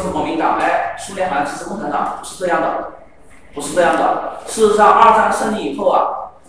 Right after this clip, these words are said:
美国其实是希望什么呢？希望国民党和共产党建立两党制。美国希望其他国家都跟中国国家制度一样，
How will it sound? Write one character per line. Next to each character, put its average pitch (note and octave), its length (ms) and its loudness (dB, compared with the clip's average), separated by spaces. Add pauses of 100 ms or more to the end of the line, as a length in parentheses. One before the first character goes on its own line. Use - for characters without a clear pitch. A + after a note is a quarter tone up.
(280)
美 D3+ 300 0
国 - 120 6
其 - 180 2
实 E3+ 100 -4
是 F3 160 -6
希 - 160 -6
望 F3+ 160 2
什 - 40 -4
么 B2 200 -6
呢？ - 40 -8
希 - 260 -10
望 - 260 0
国 D3+ 100 -4
民 D#3 140 -4
党 - 260 -4
和 E3 80 -10
共 D#3+ 80 -8
产 - 100 -8
党 - 360 -8 (640)
建 E3 220 -4
立 D3+ 80 0
两 C#3 240 -2
党 - 160 -4
制。 - 120 -8 (920)
美 C#3+ 160 4
国 F3 120 2
希 G3 160 2
望 - 260 2 (160)
其 - 180 -10
他 E3 120 -4
国 C#3+ 120 -2
家 C#3+ 140 0
都 D3+ 120 0
跟 D#3 100 -2
中 D#3 100 -4
国 D3 120 -6
国 C3 100 -6
家 - 100 -4
制 C3+ 140 -6
度 C#3 180 -6
一 - 60 -16
样， - 80 -14